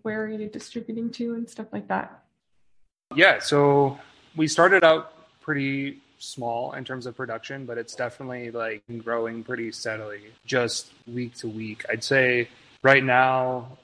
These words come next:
Speaker 2: on average, we're probably putting out anywhere from a hundred to a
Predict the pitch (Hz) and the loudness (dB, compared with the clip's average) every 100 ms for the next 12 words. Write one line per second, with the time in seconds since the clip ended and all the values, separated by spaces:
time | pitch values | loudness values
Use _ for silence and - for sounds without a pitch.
0 | - 127 123 107 113 123 131 135 143 - | -12 -6 -6 -4 -4 -2 -2 -2 -4 -10
1 | - - - 127 - 131 120 117 127 120 | -16 -18 -14 -12 -4 -4 -4 -6 -8 -8
2 | 113 113 110 117 113 110 107 123 113 110 | -8 -8 -10 -8 -4 -4 -4 -6 -6 -8
3 | 113 _ _ - 113 123 123 120 117 113 | -16 _ _ -6 0 2 2 2 0 -6
4 | - 117 113 113 113 - - | -4 -2 0 -2 -6 -12 -16